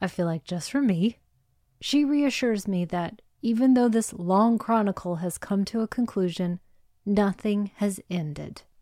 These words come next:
And I'm so glad that I saw it the first time, that I bought it sight unseen from that V H S bin.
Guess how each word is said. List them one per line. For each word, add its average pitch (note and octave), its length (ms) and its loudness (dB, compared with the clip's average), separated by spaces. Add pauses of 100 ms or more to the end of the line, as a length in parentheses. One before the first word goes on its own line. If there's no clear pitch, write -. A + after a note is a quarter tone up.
(340)
And C4 160 4
I'm D#4 180 6
so D#4 240 2
glad B3+ 380 2
that B3+ 120 0
I B3+ 140 4
saw A#3+ 260 -2
it B3+ 100 -4
the C4 80 -6
first - 360 -2
time, D#3 460 -4
that F#3 160 2
I G#3+ 160 4
bought A3+ 320 4
it F#3+ 200 2
sight F#3 360 2
unseen G3+ 760 2
from F#3 260 0
that F#3+ 180 0
V F#3+ 220 -2
H F#3+ 260 -2
S G3 220 -2
bin. D#3+ 540 -2